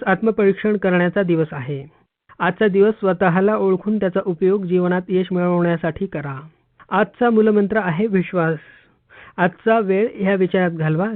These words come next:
की तुम्ही तुमच्या जीवलगांवर प्रेम करता, पण विश्वास ठेवण्यास का बरे डगमगता?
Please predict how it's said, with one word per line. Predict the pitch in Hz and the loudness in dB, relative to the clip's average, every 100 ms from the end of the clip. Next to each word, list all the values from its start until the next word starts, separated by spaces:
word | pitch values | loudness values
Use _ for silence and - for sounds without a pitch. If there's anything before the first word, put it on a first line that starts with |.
| 185 | -6
की | 196 | -2
तुम्ही | 202 180 214 | 0 2 0
तुमच्या | 214 202 202 214 | 0 -2 0 0
जीवलगांवर | 190 190 196 180 180 185 190 | 2 2 2 2 0 0 -2
प्रेम | 180 175 | -2 0
करता, | 165 170 160 196 | 0 -2 -4 -6
पण | 208 196 | -4 -4
विश्वास | 202 180 180 220 220 - | -2 -2 -2 -2 -4 -6
ठेवण्यास | 190 185 185 202 | -4 0 0 -2
का | - - 185 | -6 -2 0
बरे | 180 185 190 | 2 0 0
डगमगता? | 180 175 180 - 165 | -2 -2 -6 -8 -12